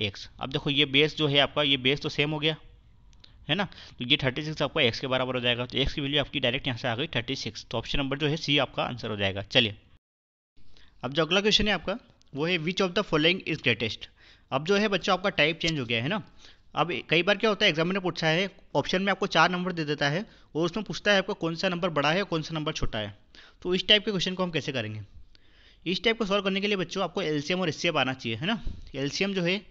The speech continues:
एलसीएम और एचसीएफ आना चाहिए। अब देखिए यहाँ पर टू रूट टू है, तो रूट टू को मैं लिख सकता हूँ टू की पावर वन बाई टू, ठीक है। यहाँ पर रूट, क्यूब रूट थ्री है, तो क्यूब रूट थ्री को मैं लिख सकता हूँ थ्री की पावर वन बाई थ्री, ठीक है। यहाँ पर देखिए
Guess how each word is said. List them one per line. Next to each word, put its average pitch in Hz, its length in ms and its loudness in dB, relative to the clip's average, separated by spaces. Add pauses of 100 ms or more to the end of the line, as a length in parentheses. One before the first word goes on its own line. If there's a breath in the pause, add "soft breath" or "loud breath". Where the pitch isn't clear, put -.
(120)
एलसीएम 143 340 -2
और 170 80 0
एचसीएफ 170 300 -2
आना 123 180 -4
चाहिए। 107 220 -10 (520 loud breath)
अब 143 80 -4
देखिए 185 200 0
यहाँ 160 140 4
पर 180 960 -2
टू 170 200 -4
रूट 202 160 0
टू 185 120 2
है, 170 100 4
तो 180 120 -2
रूट 180 160 -2
टू 208 100 2
को 202 80 0
मैं 202 80 -2
लिख 175 80 0
सकता 180 200 -4
हूँ 185 140 -2
टू 160 80 -2
की 160 140 -6
पावर 160 260 0
वन 123 200 -2
बाई 123 100 -2
टू, 127 200 -8 (760)
ठीक 185 140 4
है। 202 100 0 (600 soft breath)
यहाँ 143 140 0
पर 190 140 2
रूट, 185 240 0 (120)
क्यूब 185 160 2
रूट 196 220 -2
थ्री 131 160 -2
है, 107 80 -4
तो 143 180 -14
क्यूब 165 180 -2
रूट 196 160 -2
थ्री 185 100 -4
को 196 100 -2
मैं 190 60 -4
लिख 180 100 -2
सकता 175 180 -2
हूँ 180 120 -2
थ्री 151 120 -2
की 156 100 -2
पावर 147 220 0
वन 139 120 -2
बाई 139 120 0
थ्री, 139 220 -10 (600)
ठीक 165 120 2
है। - 160 -2 (600 soft breath)
यहाँ 143 140 0
पर 180 120 0
देखिए 180 340 -2